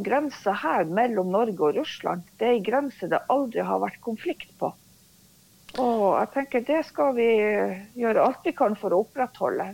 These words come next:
Vi har årelang erfaring med Russland, og det er klart, de sovjetiske soldatene var jo de som befridde Øst-Finnmark og Kirkenes et halvt år før resten av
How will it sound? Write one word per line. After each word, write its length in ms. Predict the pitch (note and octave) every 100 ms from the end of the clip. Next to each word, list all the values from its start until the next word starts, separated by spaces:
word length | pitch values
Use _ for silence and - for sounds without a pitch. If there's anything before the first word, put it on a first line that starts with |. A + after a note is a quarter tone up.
| A3
Vi 80 | C4+
har 300 | A3+ A3 G3+ - -
årelang 720 | - C4+ C#4+ A#3 F3+ A#2 C#3+ -
erfaring 540 | F#3 F#3 F#3+ F3+ C#3+ D#3+ F3
med 180 | E3 F3+
Russland, 400 | A#3 - F3+ D#3
og 160 | D#3+ - - _ - - - -
det 80 | C#4+
er 80 | C#4+
klart, 320 | G3+ - - - B3+ - -
de 80 | A#3
sovjetiske 680 | A#3 A3 D4+ - G3 - E3+
soldatene 480 | D#3+ E3+ F3+ F#3 G3+
var 140 | C4
jo 80 | F#3
de 80 | F3 G3
som 160 | F3+
befridde 640 | F3+ - B3+ C4+ G3+ - - - _ _ _ -
Øst-Finnmark 640 | - - - C#3+ D3+ E3 E3+
og 80 | F3
Kirkenes 540 | G#3 - B2 A#2+ - -
et 140 | F#3 G#3
halvt 300 | G#3 - E3
år 40 | F3+
før 160 | D#3 G3+
resten 260 | A#3+ -
av 80 | D#3+